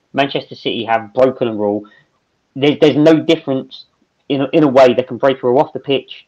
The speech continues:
Teams break rules on the pitch. They, they've broken a rule. That's their prerogative. It's up to the governing bodies to implement those rules properly. When I get annoyed at referees, when I get annoyed at V A R, when I get annoyed at players diving, it,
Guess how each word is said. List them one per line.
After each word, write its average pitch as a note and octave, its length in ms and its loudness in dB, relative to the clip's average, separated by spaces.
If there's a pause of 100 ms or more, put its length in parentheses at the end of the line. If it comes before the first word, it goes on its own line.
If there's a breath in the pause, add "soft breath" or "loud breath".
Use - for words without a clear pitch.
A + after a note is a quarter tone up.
(120)
Teams C3+ 300 -8
break A#2+ 200 -2
rules A#2 220 -2
on B2+ 140 0
the B2 60 -6
pitch. - 500 -8
They, A#2 160 -12 (460)
they've C3+ 220 -4
broken D#3 440 2
a C3 60 0
rule. G2+ 300 -2
That's - 180 -2
their C3+ 120 4
prerogative. G#2 520 -6 (460)
It's A2 220 -8
up - 280 -2
to A#2+ 160 -8
the A2+ 80 -6
governing C3+ 440 0
bodies G#2 500 -4 (300)
to B2 200 -10
implement A#2 400 -6
those A2 160 -4
rules G#2+ 240 -8
properly. F#2+ 400 -8 (220)
When A#2+ 100 -2
I D3 60 -2
get C3+ 140 -2
annoyed B2 260 -2
at D3 100 -6
referees, C3 520 -4
when A2+ 100 -10
I G#2 40 -8
get - 140 -6
annoyed G#2 240 -6
at G2+ 60 -14
V A2 160 -6
A A2 140 0
R, C3 280 4
when A#2 100 -6
I A2 40 -8
get G#2+ 140 -6
annoyed A2 240 -6
at - 80 -16
players G#2 380 -4
diving, B2+ 500 2 (420 soft breath)
it, G#2+ 160 -6